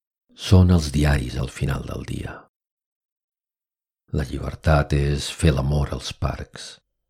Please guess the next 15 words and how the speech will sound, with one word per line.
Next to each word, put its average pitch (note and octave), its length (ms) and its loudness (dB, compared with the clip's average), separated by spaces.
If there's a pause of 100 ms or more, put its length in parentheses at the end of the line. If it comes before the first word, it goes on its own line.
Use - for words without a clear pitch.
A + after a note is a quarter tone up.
(1000)
La F2+ 120 2
llibertat E2 500 2
és F#2 260 2
quan D#2+ 600 4
comença F2 520 2
l'alba D2 500 2 (340)
en D#2+ 80 0
un D2 240 0
dia D2+ 240 2
de C2+ 160 -2
vaga C#2 240 -2
general. C2+ 500 -6 (1400)
És C#2 600 -6
morir D2 440 -2
de C2+ 100 -4